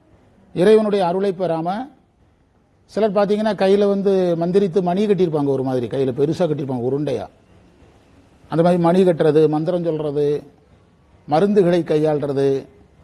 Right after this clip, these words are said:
அதெல்லாம் தவம் அல்லங்கிறது கடைசி வரியில சொல்லியிருக்கிறாரு. உன்மத்தம் ஆமே, அது ஒரு உன்மத்தம்னா பைத்தியத்தன்மையானது,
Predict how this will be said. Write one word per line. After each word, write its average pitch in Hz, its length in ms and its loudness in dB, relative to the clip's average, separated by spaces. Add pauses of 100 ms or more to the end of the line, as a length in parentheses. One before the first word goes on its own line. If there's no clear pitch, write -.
அதெல்லாம் 147 500 2
தவம் 160 320 2
அல்லங்கிறது 165 540 0
கடைசி 185 400 2
வரியில 175 240 0
சொல்லியிருக்கிறாரு. 139 500 -2 (640)
உன்மத்தம் 226 580 4
ஆமே, 127 560 -2 (100)
அது 180 220 0
ஒரு 214 420 4 (300)
உன்மத்தம்னா 214 580 0
பைத்தியத்தன்மையானது, 160 1500 -2